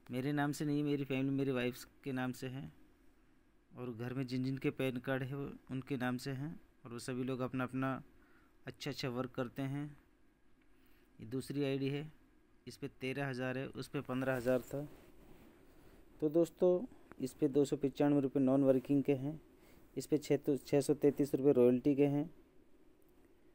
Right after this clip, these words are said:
तो मैं बताना चाहता हूँ, ये मेरी वाइफ की है, गुड्डी की। एक हज़ार का ही पैकेज है, जबकि कंपनी के और भी चार पांच पैकेज हैं,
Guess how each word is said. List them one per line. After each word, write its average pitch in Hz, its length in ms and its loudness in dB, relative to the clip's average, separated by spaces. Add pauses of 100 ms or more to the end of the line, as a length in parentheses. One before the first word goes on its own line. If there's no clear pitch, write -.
(500)
तो 143 320 0 (160)
मैं 135 160 0
बताना 143 340 4
चाहता 147 360 0
हूँ, 147 240 2 (1120)
ये 135 40 -8
मेरी 135 220 4
वाइफ 123 300 6
की 135 200 2
है, 147 360 -4
गुड्डी 123 300 4
की। 143 240 -2 (1200)
एक 147 140 2
हज़ार 127 280 8
का 143 100 4
ही 151 120 4
पैकेज 139 380 2
है, 156 220 -4 (280)
जबकि 127 220 -2
कंपनी 135 400 2
के 147 320 4
और 135 160 4
भी 139 120 0
चार 139 240 8
पांच 135 240 2
पैकेज 127 360 2
हैं, 143 200 -4